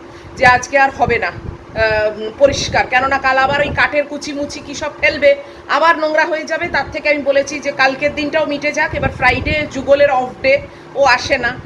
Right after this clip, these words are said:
তো আমি বলেছি স্যাটারডে সানডে হবে। বাপরে বাপ, এ মানে একটা পর্ব চলেছে। এখনো হয়েছে কি, এখনো ওইসব সিঙ্ক টিঙ্ক যদি পাল্টাই, তাহলে তো আবার এক এক দিন এক একটা পর্ব চলবে। বাপরে,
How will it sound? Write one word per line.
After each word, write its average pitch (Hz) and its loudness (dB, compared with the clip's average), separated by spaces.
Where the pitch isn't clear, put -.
তো 277 2
আমি 277 2
বলেছি 277 2
স্যাটারডে 269 -2
সানডে 277 -2
হবে। 170 -6
বাপরে 254 2
বাপ, 226 -4
এ 247 -4
মানে 269 0
একটা 277 -2
পর্ব 269 2
চলেছে। 262 -4
এখনো 285 2
হয়েছে 285 4
কি, 277 -8
এখনো 269 0
ওইসব 285 -2
সিঙ্ক 294 -6
টিঙ্ক 294 -4
যদি 285 -4
পাল্টাই, 277 2
তাহলে 262 2
তো 285 -2
আবার 269 2
এক 226 -2
এক 269 -4
দিন 302 -4
এক 262 0
একটা 269 -2
পর্ব 247 -2
চলবে। 170 -4
বাপরে, 220 0